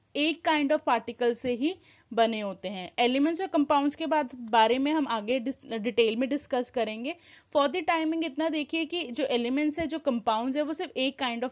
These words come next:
particle से ही बने होते हैं। और ये जो सब्सटेंसेस होते हैं, इनके अंदर यूनिफॉर्म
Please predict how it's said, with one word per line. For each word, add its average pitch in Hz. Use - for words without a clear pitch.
particle 208
से 233
ही 285
बने 220
होते 190
हैं। 180
और 339
ये 359
जो 453
सब्सटेंसेस 359
होते 311
हैं, 349
इनके 285
अंदर 277
यूनिफॉर्म 285